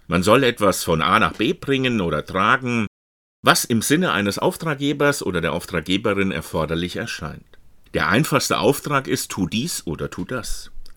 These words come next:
Also räum dein Zimmer auf, rette mal eine evangelische Akademie oder verlege mal ein Buch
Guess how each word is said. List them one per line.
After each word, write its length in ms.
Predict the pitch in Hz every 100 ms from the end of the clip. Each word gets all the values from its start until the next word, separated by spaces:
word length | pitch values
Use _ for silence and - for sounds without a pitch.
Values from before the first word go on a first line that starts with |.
| -
Also 200 | 85 92
räum 220 | 117 143
dein 160 | 117
Zimmer 360 | 95 185 180 143
auf, 280 | 135 131 - - _ _ _ _ _
rette 260 | 90 135 143
mal 200 | 117 95
eine 200 | 87 95
evangelische 520 | 92 101 98 127 117
Akademie 520 | 101 104 123 175 170 - - _ _ _ _
oder 200 | - 190
verlege 360 | 165 156 185 208
mal 160 | 175 147
ein 160 | 120
Buch 460 | 107 202 196 -